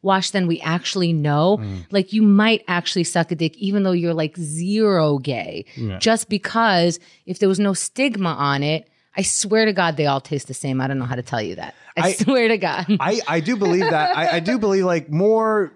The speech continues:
Speaker 2: dudes would be sucking the occasional cock if there wasn't stigma attached to, like, "Well, you sucked a dick and now you're gay."
Speaker 1: Yeah, period, end of story. Why did you even go there? You know, all that shit.
Speaker 2: I was in a gangbang once, which is how most of my stories start.
Speaker 1: <laughs>
Speaker 2: Um,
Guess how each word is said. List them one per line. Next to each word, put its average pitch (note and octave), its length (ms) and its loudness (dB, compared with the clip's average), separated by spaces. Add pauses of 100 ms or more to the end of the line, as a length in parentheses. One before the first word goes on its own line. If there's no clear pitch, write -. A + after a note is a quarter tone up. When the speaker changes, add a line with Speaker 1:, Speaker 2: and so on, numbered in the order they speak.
(100)
Speaker 2:
dudes F3 420 2
would E3 80 0
be D3+ 140 0
sucking D3+ 560 0
the C3+ 120 2
occasional B2+ 560 2
cock A#2+ 420 0
if A#2+ 120 -4
there A#2+ 140 2
wasn't B2 320 0
stigma B2 580 2
attached A2+ 560 -2
to, A#2 140 0
like, A2+ 200 0 (140)
"Well, B2 140 0
you A2+ 80 2
sucked - 300 0
a C3 40 0
dick A#2+ 300 0
and A2 80 0
now A2 100 0
you're G2+ 220 0
gay." A2+ 420 2
Speaker 1:
Yeah, D#3 280 -2
period, F#3+ 420 2
end E3 160 0
of - 80 -6
story. D#3+ 300 0
Why D#3 180 0
did C#3+ 160 -6
you D3+ 80 4
even D3+ 180 2
go C#3+ 220 -2
there? C3+ 240 0
You C#3 100 -2
know, C3 120 -4
all A#2+ 120 -2
that B2 180 -10
shit. - 320 -8
Speaker 2:
I D3+ 120 2
was F#3+ 180 2
in G3 80 2
a E3 60 2
gangbang C3+ 600 2
once, F#2+ 300 -4
which A2+ 160 -4
is G#2+ 60 -4
how A#2 100 2
most B2+ 400 2
of C3 60 -2
my A#2 100 2
stories G2+ 500 -2
start. - 540 -8
Speaker 1:
<laughs> D#4+ 40 -4 (180)
Speaker 2:
Um, A#2 420 2